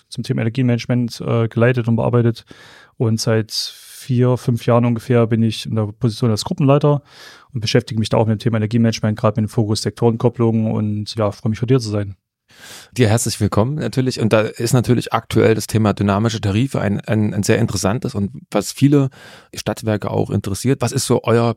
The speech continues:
Speaker 2: persönlicher Bezug dazu? Ich kann ganz kurz einleitend sagen, was mich daran motiviert, was mein persönlicher Bezug ist. Ich habe mein Energiesystem umgestellt. Ich habe eine tatsächlich steuerbare Verbrauchseinrichtung bei mir zu Hause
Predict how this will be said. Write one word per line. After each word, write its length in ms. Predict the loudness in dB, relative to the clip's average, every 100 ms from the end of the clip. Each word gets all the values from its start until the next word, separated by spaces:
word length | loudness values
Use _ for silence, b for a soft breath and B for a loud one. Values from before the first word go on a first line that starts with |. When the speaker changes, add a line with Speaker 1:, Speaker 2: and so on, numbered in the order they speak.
| _ -4
Speaker 2:
persönlicher 640 | -2 0 0 0 -2 -6
Bezug 440 | -8 -2 -2 -2
dazu? 300 | -6 -4 -6
Ich 120 | -4
kann 180 | -2 -2
ganz 240 | 0 0 -2
kurz 160 | -2
einleitend 520 | -2 0 0 -2 -4
sagen, 300 | -2 -2 -2
was 140 | -4 0
mich 220 | -2 0
daran 200 | -2 0
motiviert, 500 | 0 0 0 -2 -2
was 140 | -2
mein 220 | 0 0 0
persönlicher 420 | 0 0 0 -4
Bezug 320 | -6 -4 -4
ist. 80 | -6
Ich 140 | -4
habe 160 | -4 -2
mein 220 | -2 -2 B B B B
Energiesystem 580 | 2 2 2 0 2 0
umgestellt. 480 | 0 -2 0 0 0
Ich 140 | 0
habe 240 | 0 0 0
eine 260 | 0 -2 B B B B B
tatsächlich 340 | -2 -2 -2
steuerbare 800 | -2 2 2 2 0 0 -2 -6
Verbrauchseinrichtung 1080 | -8 -6 0 0 0 0 0 0 -2 -4 -4
bei 100 | -4
mir 160 | -4 -6
zu 160 | -6
Hause 400 | -4 -4 -4 -6